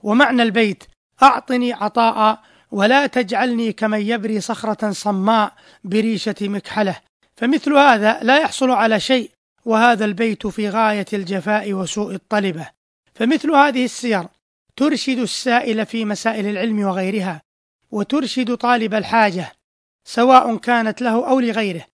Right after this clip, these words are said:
وسواء كانت في أمور خاصة أو عامة، إلى أن يحسن العرض ويتلطف في الطلب دون تكلف أو تملق، فذلك أحرى لنيل بغيته وإجابة طلبته.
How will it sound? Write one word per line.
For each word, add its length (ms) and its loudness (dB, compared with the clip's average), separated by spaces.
وسواء 580 0
كانت 380 -2
في 140 -6
أمور 440 -2
خاصة 560 -2
أو 180 -4
عامة، 400 0
إلى 220 4
أن 160 4
يحسن 400 -2
العرض 380 2
ويتلطف 680 0
في 120 -2
الطلب 440 0
دون 380 0
تكلف 580 -2
أو 220 -2
تملق، 540 0
فذلك 560 0
أحرى 540 0
لنيل 460 -2
بغيته 500 -4
وإجابة 800 -4
طلبته. 580 -4